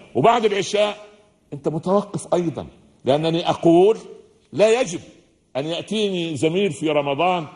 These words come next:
في النهار ويقول لي إن فلان صنع كذا وكذا،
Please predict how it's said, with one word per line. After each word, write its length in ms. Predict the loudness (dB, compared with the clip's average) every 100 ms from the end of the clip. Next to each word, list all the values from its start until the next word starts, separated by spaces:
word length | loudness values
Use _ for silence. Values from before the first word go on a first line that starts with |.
| -20 -6
في 100 | -4
النهار 520 | 0 2 2 0 -6 -6
ويقول 340 | -2 0 0 2
لي 200 | 0 0
إن 160 | -2
فلان 320 | 0 0 0 -2 -8 -10 -4
صنع 360 | -2 0 -2
كذا 280 | 0 0 2
وكذا، 400 | 0 0 -4